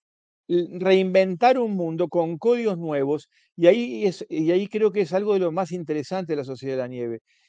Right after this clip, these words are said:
y que desmiente, Armando, a todas las ficciones apocalípticas de las cuales estamos plagados el ser humano, que sostienen que cuando al hombre se le apresiona, se le aprieta,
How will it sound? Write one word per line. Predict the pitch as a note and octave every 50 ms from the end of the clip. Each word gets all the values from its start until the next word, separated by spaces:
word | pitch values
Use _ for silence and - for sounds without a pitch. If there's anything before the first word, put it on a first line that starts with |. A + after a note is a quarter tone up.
| _ _ -
y | F3 F3 D3
que | - F#3+ F#3 F#3+ F#3 F3+ E3+
desmiente, | D#3+ F3+ F3 D#3+ D#3+ F#3 G#3+ A#3+ A#3+ A#3 G#3 F3 - - F3 E3+ E3+
Armando, | D#3 D#3+ D#3+ E3+ E3+ E3+ E3+ E3 E3 D#3+ F3 F3 -
a | E3+ E3+
todas | - - A3 A#3 A#3+ C4+
las | A#3 -
ficciones | - G3 D#3+ - G3+ G3 G3 -
apocalípticas | E3+ E3 - E3+ D#3+ C#3 D#3+ D3 D#3+ F#3+ F#3+ D#3+ - - C3+ B2+ B2 C#3 C3 C3+ B2+ - - _ _ _ _ _ _ _ _ _ _ _ _ -
de | C#3
las | C#3+ C#3
cuales | - G3 G#3 F#3
estamos | E3 - - F#3+ F#3+ F#3+ F#3 D3+ - _ _
plagados | - D3+ D3+ D#3 D#3+ E3 F#3+ G#3 G#3 F#3+ F3 D3 C3 A#2+ -
el | C#3 B2+ A#2+
ser | - F#3 F#3
humano, | F3+ E3 D3 C#3 C3 B2+ B2 B2+ B2+ - - _ _ _ _ _ _ _
que | - F3+ E3
sostienen | - F#3+ F#3 - - - A#3+ B3 A#3 G#3+ G3 F3+ F3 F3 E3+
que | - - F#3 F3 E3+
cuando | - E3 E3 D#3+ D#3+
al | E3 F3+ G#3+
hombre | G#3+ G#3+ G3+ G#3 G3+ F#3
se | - - E3 D#3+
le | D3+ D3+ D3
apresiona, | C#3 C3 - _ _ _ - D3+ C#3 C3+ B2 - - F#3+ G3 F#3+ F#3 F3 E3 D#3+ C#3
se | - - D3+ C#3+
le | C#3+ C#3+
aprieta, | C#3 B2 - - F3 G3 G#3 G#3 G#3 F#3 - - D#3+ D3 C#3+ D3